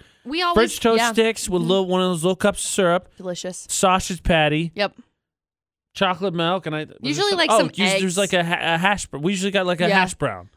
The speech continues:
Speaker 1: We did, we would do
Speaker 2: Score.
Speaker 1: that.
Speaker 2: So good.
Speaker 1: Dustin really likes the French toast sticks, so, like, we would go to Sonic every once in a while for breakfast,
Speaker 2: Nice.
Speaker 1: and so we would get the
Speaker 2: It's
Speaker 1: little
Speaker 2: Friday.
Speaker 1: French toast sticks.
Speaker 2: Our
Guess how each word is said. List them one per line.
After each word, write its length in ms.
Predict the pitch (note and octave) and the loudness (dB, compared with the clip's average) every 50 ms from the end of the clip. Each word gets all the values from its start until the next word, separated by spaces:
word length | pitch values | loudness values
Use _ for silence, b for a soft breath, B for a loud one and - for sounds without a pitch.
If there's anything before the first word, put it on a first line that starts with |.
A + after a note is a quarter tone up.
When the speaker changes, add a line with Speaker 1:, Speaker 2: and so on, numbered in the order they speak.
| _ - | _ -8
Speaker 1:
We 180 | A#3+ C4+ D#4 | -6 -4 -4
did, 560 | E4 - F#4+ F4+ E4+ E4 E4 D#4+ D#4 C4+ D4 - _ _ _ - | -4 -4 -2 -2 0 0 0 -2 -2 -4 -6 -10 _ _ _ -8
we 200 | B3+ C4+ C#4+ D#4 | -6 -4 -2 -2
would 140 | E4 D4+ A#3+ | -2 -2 -2
do 60 | A#3 | 2
Speaker 2:
Score. 120 | C#4 C#4 C4+ | 4 6 6
Speaker 1:
that. 360 | C4+ A#3+ A#3 A#3 A#3 A3+ - _ _ _ _ _ | 6 6 6 4 4 2 -2 _ _ _ _ _
Speaker 2:
So 380 | - - - - C#4 B3+ B3+ B3+ | -16 -12 -8 -4 -2 -2 -2 -2
good. 240 | A3 B3+ B3+ B3+ A#3+ | -2 -2 0 2 4
Speaker 1:
Dustin 380 | C#4+ D#4 - - - D#4 D4 | 2 2 2 0 -2 -2 -2
really 200 | C#4+ C#4 C4+ B3+ | -2 -2 -2 0
likes 240 | A#3+ G3+ G3 G#3 - | 0 0 -2 -2 -4
the 80 | - A3+ | -10 -8
French 280 | - A#3 A3 A3+ - | -6 -6 -6 -6 -6
toast 240 | - A#3+ A3 A3+ - | -6 -4 -4 -4 -4
sticks, 320 | - A#3+ A#3+ B3 - - | -4 -4 -4 -4 -6 -10
so, 260 | - - - - A#3 G#3 | -12 -10 -6 -6 -4 -2
like, 180 | G3+ F#3+ F#3 | -2 -4 -4
we 80 | G#3 G#3+ | -8 -10
would 140 | G#3 G#3 F#3+ | -10 -10 -8
go 140 | G3+ G3+ | -8 -8
to 80 | G3 G3+ | -6 -6
Sonic 360 | - G3+ F#3 F3+ F#3 G3 - | -6 -6 -4 -4 -6 -6 -6
every 140 | G3+ F#3+ G3 | -6 -8 -6
once 180 | F#3 F3+ F#3 - | -8 -8 -8 -8
in 40 | |
a 40 | F#3+ | -6
while 200 | F#3 F3 F3 F#3+ | -4 -4 -4 -6
for 100 | - F#3+ | -6 -8
breakfast, 540 | F3 F3 D#3+ E3 - G3+ G3+ G#3 G#3 - - | -6 -6 -8 -6 -4 -4 -4 -4 -4 -6 -10
Speaker 2:
Nice. 40 | - | -10
Speaker 1:
and 100 | F#3+ F#3 | -10 -8
so 100 | - F#3 | -6 -6
we 100 | F3 F3 | -6 -6
would 140 | E3+ E3+ E3 | -8 -8 -8
get 220 | E3 D#3+ - _ | -8 -10 -10 _
the 260 | - E3+ E3 E3 D#3+ D#3 - | -8 -6 -6 -6 -6 -8 -8
Speaker 2:
It's 80 | - | -6
Speaker 1:
little 120 | F3+ E3+ E3+ | -4 -2 0
Speaker 2:
Friday. 280 | G3 F#3+ F#3 F3+ D#3+ C3 | 2 4 4 4 2 0
Speaker 1:
French 100 | A2 G2 | -4 -4
toast 200 | G3 F3 F3 - | -6 -6 -6 -6
sticks. 180 | - F3+ F#3 | -4 -4 0
Speaker 2:
Our 80 | C#3+ | 2